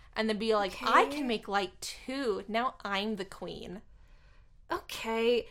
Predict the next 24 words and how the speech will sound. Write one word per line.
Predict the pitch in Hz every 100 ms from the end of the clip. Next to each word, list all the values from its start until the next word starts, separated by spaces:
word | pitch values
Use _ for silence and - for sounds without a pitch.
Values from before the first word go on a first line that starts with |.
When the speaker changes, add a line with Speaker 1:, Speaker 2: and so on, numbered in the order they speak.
| -
Speaker 2:
that | 294 403 392 -
is | 349 302
not | 302 311 320 269
well | 302 285
articulated | 254 254 233 233 220 208 208
by | 196 202
the | 202
film. | 196 202 196 220 214
Speaker 1:
No, | 233 220 202 190 185 -
and | 226 247 240 -
it | 247 240
doesn't | 330 294
go | 247 247
well | 226 208
because | 202 - 226
she | -
gets | 190 190 -
outed, | 196 196 262 277 -
and | 214 202
then | 202 190 175
since | - 240
she's | 233 226
Speaker 2:
Okay, | 269
Speaker 1:
outed, | 190 185 180 165